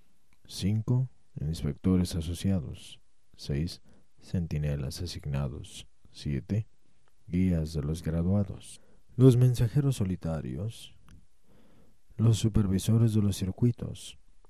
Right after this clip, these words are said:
los directores del censo y los auxiliares personales se caracterizan por poseer tremendas dotes de antigravedad. Los mensajeros solitarios no tienen una sede central general conocida.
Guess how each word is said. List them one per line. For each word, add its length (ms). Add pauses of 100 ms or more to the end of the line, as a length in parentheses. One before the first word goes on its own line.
(180)
los 200
directores 640
del 160
censo 540 (520)
y 60
los 220
auxiliares 640
personales 760 (440)
se 240
caracterizan 760
por 200
poseer 540
tremendas 560
dotes 420
de 80
antigravedad. 720 (760)
Los 160
mensajeros 480
solitarios 640
no 260
tienen 440
una 240
sede 240
central 460
general 420
conocida. 600